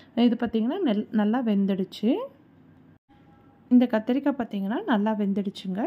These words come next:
ஸ்டவ் ஆன் பண்ணிட்டு இது கொஞ்சம் ஆற விட்டுடலாம். இப்போ வந்து நம்ம செய்ய ஆரம்பிச்சிடலாம். நான்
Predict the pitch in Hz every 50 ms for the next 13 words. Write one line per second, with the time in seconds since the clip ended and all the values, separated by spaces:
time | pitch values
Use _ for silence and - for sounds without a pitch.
0 | 494 523 - - - 233 202 220 254 262 254 233 214 - 202 190 190 196 339 403
1 | 370 - - 220 202 196 185 175 180 190 202 233 214 220 208 - 208 202 185 -
2 | 196 240 359 508 - - - - - - - - - 247 254 262 247 214 208 285
3 | 339 311 247 196 - - 190 185 190 208 208 196 196 190 196 185 175 - - 185
4 | 185 196 247 381 415 349 262